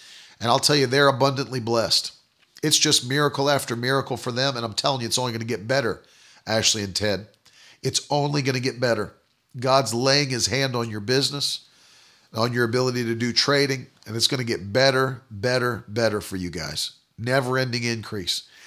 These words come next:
This is not your last stop on the, uh, road to increase." You can even see, I mean, you, there go their names across the screen, Ted and Ashley Melton,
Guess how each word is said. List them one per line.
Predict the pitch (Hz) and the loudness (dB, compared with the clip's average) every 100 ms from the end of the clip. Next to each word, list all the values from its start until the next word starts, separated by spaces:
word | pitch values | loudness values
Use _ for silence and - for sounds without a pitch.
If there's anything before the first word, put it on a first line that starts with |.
| - - | -20 -2
This | 135 131 | 4 6
is | 127 104 | 6 4
not | 120 127 - | 4 4 2
your | 120 | 4
last | 123 131 - | 4 6 6
stop | - 135 107 67 - - - _ _ _ _ _ _ _ _ | 6 6 4 2 -2 -16 -20 _ _ _ _ _ _ _ _
on | 110 113 110 | 0 0 2
the, | 110 107 | 0 2
uh, | 95 101 | 0 0
road | 113 113 104 | 0 2 0
to | 82 | -4
increase." | 98 87 82 - - - _ _ _ - - | -6 -8 -14 -8 -8 -8 _ _ _ -10 -2
You | 156 | 0
can | 190 | 2
even | 196 170 | 0 4
see, | - 175 175 | 6 8 6
I | 98 | 4
mean, | 113 | 0
you, | 110 147 | 0 0
there | 120 139 147 | 4 4 6
go | 147 147 | 4 4
their | 135 | 4
names | 131 139 139 113 | 2 0 0 -2
across | - 131 120 | 2 2 2
the | - | 0
screen, | - 127 127 98 | -2 -2 -4 -4
Ted | 90 117 | -2 -2
and | 113 | 0
Ashley | 113 113 - | 0 2 0
Melton, | 110 113 107 110 | -2 -4 -4 -10